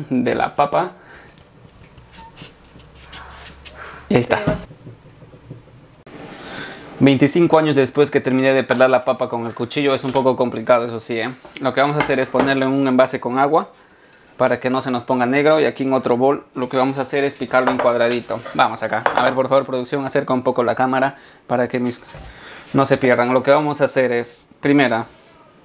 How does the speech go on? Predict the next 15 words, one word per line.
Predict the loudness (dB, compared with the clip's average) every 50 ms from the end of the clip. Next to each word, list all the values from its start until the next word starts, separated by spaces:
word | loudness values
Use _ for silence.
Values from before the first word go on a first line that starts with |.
| _
para | 2 4 4 4 2
que | 2 2
la | 2 2 2
papa | 2 2 2 2
no | 0 0
esté | -2 -2 -4 -2
girando | -2 -2 0 2 2 2 2 0 0 0 0 0
nos... | 0 -4 -6 -8 -12 -20 -20 _ _
y | -6 -4
nos | -2 -2 0 0
dé | 2 2
un | 2 2
poco | 0 0 0 0
de | 0 0
estabilidad, | -2 -2 -4 -2 -2 0 0 2 4 4 4 4 2